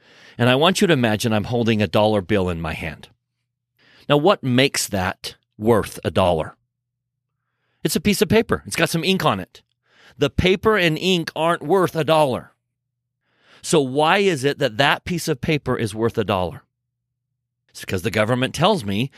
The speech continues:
that they acknowledge and stand behind that piece of paper as being worth a dollar, and that we as a society accept that. We accept the declaration of value.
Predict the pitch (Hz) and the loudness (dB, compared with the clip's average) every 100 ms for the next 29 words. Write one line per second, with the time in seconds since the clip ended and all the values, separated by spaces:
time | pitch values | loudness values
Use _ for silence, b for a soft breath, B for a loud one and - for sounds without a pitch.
0 | B B 113 104 127 165 156 143 165 147 | B B -2 2 2 2 2 0 2 2
1 | 110 117 117 117 - - 143 151 196 160 | 0 0 -2 -2 -4 -2 0 2 0 0
2 | 160 143 165 143 107 104 92 120 131 156 | -2 -2 -2 0 0 -4 -2 -2 0 -2
3 | 143 139 196 190 127 - 117 98 110 110 | -4 -4 -4 -2 -2 0 -2 0 -2 -2
4 | 101 101 123 190 147 98 B B 147 143 | -2 -4 -2 0 0 -4 B B -2 0
5 | 143 131 147 214 226 160 156 147 131 135 | -2 -2 0 2 2 2 0 0 -2 0
6 | 135 160 202 233 B B 156 - - 247 | 2 2 0 -2 B B -2 -2 0 0
7 | 311 - 95 - - - - _ B B | -2 -8 -10 -12 -14 -20 -20 _ B B
8 | B B 127 143 208 254 - 151 - - | B B -4 2 4 4 2 -2 -2 -4
9 | - 175 214 - - 123 107 85 151 - | 0 2 0 -2 -10 -4 -4 0 -2 0
10 | 165 139 139 - 139 - 117 98 95 123 | 0 2 2 0 -2 -2 -2 -2 0 2
11 | 139 135 90 87 | 4 2 0 -8